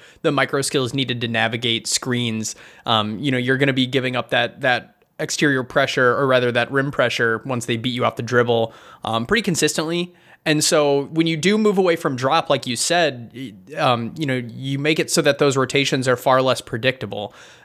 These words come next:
Um, if you're gonna be giving up that pressure pretty much regardless of what you do, why not at least try to make sure that the, the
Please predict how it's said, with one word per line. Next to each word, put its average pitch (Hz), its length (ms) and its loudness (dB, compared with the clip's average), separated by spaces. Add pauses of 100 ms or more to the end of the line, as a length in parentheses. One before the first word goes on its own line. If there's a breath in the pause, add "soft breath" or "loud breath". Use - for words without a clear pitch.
Um, 113 640 -4 (280)
if 175 180 2
you're 185 140 4
gonna 196 240 2
be 180 180 0
giving 165 420 0
up 151 180 0
that 139 280 0
pressure 156 500 0
pretty 156 440 -2
much 139 760 -4 (540)
regardless 139 680 2
of 131 140 0
what 131 160 2
you 131 100 -4
do, 117 400 0 (280 loud breath)
why 143 180 2
not 139 200 2
at 135 120 -2
least 147 200 -4
try 147 120 2
to 135 80 0
make 131 160 -2
sure 139 220 2
that 131 180 -2
the, 120 500 0 (140)
the 117 440 -2